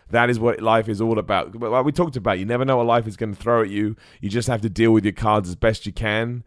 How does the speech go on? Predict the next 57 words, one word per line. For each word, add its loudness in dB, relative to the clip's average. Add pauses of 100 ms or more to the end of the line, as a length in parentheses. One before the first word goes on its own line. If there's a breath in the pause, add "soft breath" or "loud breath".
(400)
Welcome 4
to -6
twenty-one, 2
my -6
friend. -8 (320)
And -8
I -2
don't -2
know -4
what -2
the, -2
the, -4
the -8
drinking -6
age 0
is 0
in, -2
in -8
New -4
Zealand, -8 (920)
but -12
I -14
guess -12
you -6
can -8
go -2
and -2
drink. -10 (300)
I 2
don't -2
drink. -4
I -4
don't -4
know -2
why 2
I 0
suggested -8
that, -8
but -6
you -4
can, -2 (100)
<laughs> -20
should 0
you 0
so 4
wish 0
legally, -4
but -6
it -4
may -2
be -4
younger -2
than -10
it. -12
I -6
don't -10
know. -16